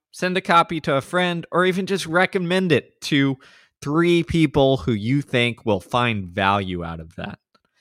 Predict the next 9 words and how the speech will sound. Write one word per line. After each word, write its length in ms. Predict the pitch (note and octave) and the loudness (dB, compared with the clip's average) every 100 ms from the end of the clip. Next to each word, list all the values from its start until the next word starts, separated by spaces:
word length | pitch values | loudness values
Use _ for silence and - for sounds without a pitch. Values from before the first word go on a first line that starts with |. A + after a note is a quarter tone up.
| _ _ | _ _
If 80 | - | -6
you 100 | C3 | -2
do 140 | C#3+ C#3 | -2 2
that, 320 | C#3 C#3 - _ - | 4 4 0 _ -8
it'll 140 | G#2+ | -6
help 260 | F#2 A2+ G#2+ | -2 -2 0
Brad, 460 | A2 A2 G#2+ G2+ - _ | 2 4 2 0 -14 _
help 280 | A2 G2+ G#2+ | -4 -2 0
us, 400 | G2+ F#2+ - | 0 0 -4